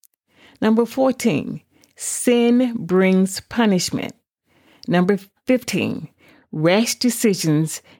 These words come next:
can bring disaster. Pray first. As you read this series related to judges in the Bible, perhaps you discovered more lessons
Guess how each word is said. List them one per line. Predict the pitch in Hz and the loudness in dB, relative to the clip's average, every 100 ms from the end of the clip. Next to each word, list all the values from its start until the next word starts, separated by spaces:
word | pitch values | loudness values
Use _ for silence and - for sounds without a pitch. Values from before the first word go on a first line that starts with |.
| _ | _
can | - 170 | 0 2
bring | 156 170 180 185 | 2 2 4 2
disaster. | 170 175 156 170 151 - - 113 151 _ _ _ - _ - | 2 0 2 2 0 -2 -6 -8 -10 _ _ _ -20 _ -10
Pray | - 156 156 175 | -2 2 2 0
first. | - 156 143 143 - - - _ _ _ _ _ _ _ _ _ _ _ _ _ - - - | -2 -2 -2 -4 -8 -10 -14 _ _ _ _ _ _ _ _ _ _ _ _ _ -20 -20 -10
As | - 214 202 | 0 0 2
you | 240 | 2
read | 202 269 320 330 | 2 0 0 0
this | 339 - | -2 -2
series | - 262 208 165 156 175 | -2 0 2 0 -2 -2
related | 190 185 190 196 220 | 0 2 2 2 0
to | 247 | -2
judges | 196 190 196 202 202 | -2 0 2 0 0
in | 214 | 2
the | 226 | 0
Bible, | 196 165 147 151 160 175 _ - - | 0 -2 -2 -4 -6 -8 _ -20 -10
perhaps | - 240 254 269 - | -4 0 0 0 0
you | 254 330 | 0 2
discovered | 240 226 - 202 185 170 | 0 -2 -2 0 0 0
more | 175 214 285 | 0 2 2
lessons | 233 160 170 - 180 - | 2 0 -2 -6 -8 -8